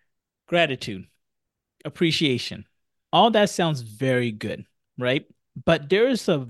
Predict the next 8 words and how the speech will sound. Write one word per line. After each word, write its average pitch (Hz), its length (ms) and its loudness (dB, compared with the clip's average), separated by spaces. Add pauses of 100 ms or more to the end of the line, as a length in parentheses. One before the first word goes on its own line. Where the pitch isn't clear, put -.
(120)
a 135 120 -6
lot 170 340 -2
of 170 100 -4
people 156 320 -2
that 143 180 -8
come 202 320 2
into 170 220 -2
situations 135 1040 -6